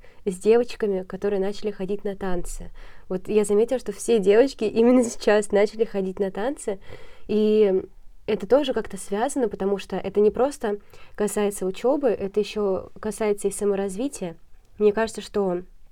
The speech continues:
по крайней мере, опять-таки, э, в моих подписках очень много людей, которые занимаются каким-то развитием себя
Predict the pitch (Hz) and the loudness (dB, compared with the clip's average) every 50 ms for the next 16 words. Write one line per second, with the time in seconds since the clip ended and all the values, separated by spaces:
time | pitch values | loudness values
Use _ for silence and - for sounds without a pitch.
0 | - - - - - - - - - - - - - 220 - 220 202 208 208 202 | -20 -20 -18 -18 -18 -18 -18 -18 -16 -16 -8 -6 -6 -2 2 4 4 6 8 6
1 | 196 190 185 175 185 - 196 185 185 185 - - 170 170 - - - - - - | 6 6 4 0 -2 -2 -2 -2 -2 -4 -6 -6 -8 -8 -8 -14 -16 -16 -18 -18
2 | - - - - - - 185 180 180 - - - - - - 190 220 214 208 202 | -20 -20 -20 -14 -6 -2 0 0 0 0 -4 -12 -4 -4 -2 0 2 2 2 2
3 | 202 - 190 - - 262 294 - - 190 180 - - 202 202 - - 220 202 196 | 0 -4 -6 -4 -4 -4 -4 -4 -6 -8 -8 -4 -6 -6 -4 0 2 2 2 2
4 | 190 196 190 180 - 220 262 285 - - 190 - 202 214 208 208 196 185 - - | 2 0 -2 0 0 0 -2 0 -4 -6 -4 -2 -2 0 0 0 0 0 -2 -4
5 | - - - - - - - - - - 208 208 202 202 196 208 220 220 214 220 | -10 -18 -18 -18 -18 -18 -16 -14 0 4 6 8 8 8 6 6 4 2 0 0
6 | - - - 196 190 190 185 180 185 185 - - - - - - - - 202 196 | -4 -6 -4 -2 -2 -2 -2 -2 -4 -6 -8 -16 -20 -20 -20 -20 -6 -4 -4 0
7 | - 220 214 214 202 - 202 190 190 190 190 190 190 190 208 196 - 202 190 196 | 4 6 6 6 6 4 2 0 2 2 2 0 2 0 -2 -2 0 -2 -2 -2
8 | 190 - - 190 185 196 226 269 311 320 | -2 -4 -8 -8 -6 -4 -4 -4 -4 -6